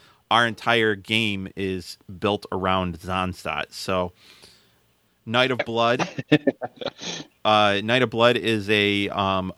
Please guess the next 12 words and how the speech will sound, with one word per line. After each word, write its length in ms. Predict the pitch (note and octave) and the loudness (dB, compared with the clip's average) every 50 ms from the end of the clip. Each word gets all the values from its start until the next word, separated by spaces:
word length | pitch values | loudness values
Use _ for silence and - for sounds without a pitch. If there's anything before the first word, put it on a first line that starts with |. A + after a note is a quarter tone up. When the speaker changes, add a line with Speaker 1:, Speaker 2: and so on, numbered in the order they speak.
| - | -4
Speaker 1:
oh 120 | - A2 G2+ | -2 0 0
no, 200 | G2 F#2+ F2+ - - - _ - | 0 -2 -4 -6 -12 -20 _ -6
one 200 | A2+ G#2+ A2+ A#2+ | -2 0 0 0
of 100 | A#2 A2 | 2 2
those 500 | A2+ A2 A2 G#2+ G#2 F#2+ - - - - _ _ _ - | 4 4 4 4 2 0 -4 -6 -10 -12 _ _ _ 0
old 320 | A2 A#2 A#2+ A#2+ A#2 A2+ - | 4 6 6 6 4 2 -2
first 280 | - - B2 A#2 - | -2 -2 -2 -2 -2
edition 440 | B2+ A2 A2 A#2 A2 - - A#2 A2+ | -4 -2 -2 -2 -4 -2 -6 -6 -4
ones 440 | A2 A2 A2+ A2+ A2+ A2+ A2+ - - _ - - - - _ - | -2 -2 -2 -2 -2 -4 -8 -10 -14 _ -20 -20 -20 -20 _ -4
that 160 | - G#2 G2 | -2 -2 0
was 180 | G#2+ G#2+ G2+ G2 | 0 0 -2 -2
remade 720 | F#2+ G2 A2 A2+ A#2 A2+ A2 A2 G#2 G#2 G#2+ A2 G#2 A2+ | -8 -8 -6 -4 -2 -2 0 0 0 2 0 0 -2 -4